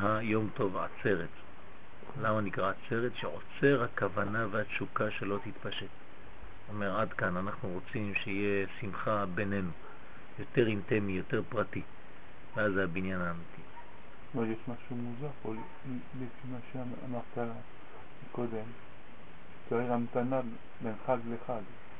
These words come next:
Speaker 1: כן.
Speaker 2: ואומרים ששמיני עצרת זה, זה חג עצמה.
Speaker 1: כן.
Speaker 2: אז
Speaker 1: זה
Speaker 2: למה
Speaker 1: כבר
Speaker 2: אין,
Speaker 1: לא
Speaker 2: אין
Speaker 1: צריך,
Speaker 2: המתנה?
Speaker 1: כי כבר לא צריך, אה, דעת, בשביל זה מיוחד. זה, זה, זה כבר המשכיות. אפילו שזה חג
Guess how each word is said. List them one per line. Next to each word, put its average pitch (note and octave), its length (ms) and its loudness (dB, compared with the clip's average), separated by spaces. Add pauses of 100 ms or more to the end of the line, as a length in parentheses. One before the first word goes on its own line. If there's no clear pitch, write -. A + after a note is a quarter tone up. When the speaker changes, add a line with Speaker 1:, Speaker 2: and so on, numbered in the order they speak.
(580)
Speaker 1:
כן. - 140 0
Speaker 2:
ואומרים A2+ 440 4
ששמיני B2 400 0
עצרת A#2+ 480 0 (400)
זה, A#2 60 -2 (300)
זה A#2 60 2 (120)
חג B2 180 6
עצמה. C3+ 360 0 (180)
Speaker 1:
כן. E3 100 2 (760)
Speaker 2:
אז G2+ 160 0
Speaker 1:
זה A2+ 60 2
Speaker 2:
למה A#2 380 8
Speaker 1:
כבר G2 120 0
Speaker 2:
אין, C3+ 80 2
Speaker 1:
לא B2+ 80 8
Speaker 2:
אין C3+ 80 6
Speaker 1:
צריך, - 100 4
Speaker 2:
המתנה? C#3+ 240 6 (500)
Speaker 1:
כי C3+ 80 -2
כבר G#2 220 4
לא G#2 200 6
צריך, A2 240 2 (160)
אה, G#2 240 2 (540)
דעת, D3+ 280 10 (460)
בשביל G#2+ 360 2
זה G#2 100 4
מיוחד. G#2+ 440 6 (1500)
זה, A2+ 240 0
זה, G2+ 100 4 (220)
זה G2 240 4
כבר G#2 340 4
המשכיות. G#2 680 4 (1600)
אפילו C3 180 2
שזה D#3+ 280 0
חג C#3 200 6